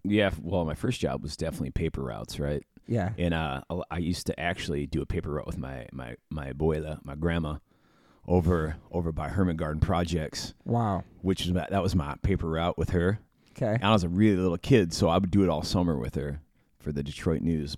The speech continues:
Speaker 1: and then I had my own, my own, my own route in my neighborhood too. But, so that was, like, at a young age, you know, I was doing that.
Speaker 2: And you, you have, uh, siblings in your family?
Speaker 1: Uh, I have two sisters, uh, but I was way older when my mom got remarried. So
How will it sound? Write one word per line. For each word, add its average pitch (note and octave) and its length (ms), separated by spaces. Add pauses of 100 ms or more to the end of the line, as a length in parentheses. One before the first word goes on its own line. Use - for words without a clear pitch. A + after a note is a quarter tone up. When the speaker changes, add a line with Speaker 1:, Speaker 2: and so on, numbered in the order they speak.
Speaker 1:
and D2+ 140
then C2 100
I B1 60
had C#2 180
my C2 120
own, C2 200
my D2+ 140
own, C#2+ 180
my D2 140
own C#2 180
route C2 240
in - 60
my C2+ 80
neighborhood C2+ 440
too. C2+ 280
But, - 120
so - 160
that E2 120
was, - 120
like, D2+ 160
at D#2+ 120
a - 20
young C#2 220
age, C2 360
you D#2+ 100
know, B1 120
I - 20
was C#2 140
doing B1 200
that. A1 200 (240)
Speaker 2:
And C3+ 100
you, D3+ 140
you C#3+ 140
have, C3 100
uh, A#2+ 160
siblings C3+ 440
in C3+ 80
your C3+ 120
family? D3+ 240 (540)
Speaker 1:
Uh, A#2 80
I A#2+ 140
have B2+ 140
two C3+ 160
sisters, A2 760
uh, F2 320
but D#2 200 (400)
I D2 80
was E2+ 220
way E2 220
older D#2 360
when C#2+ 300
my B1+ 240
mom B1 280
got G1+ 220
remarried. G1+ 480
So D2+ 320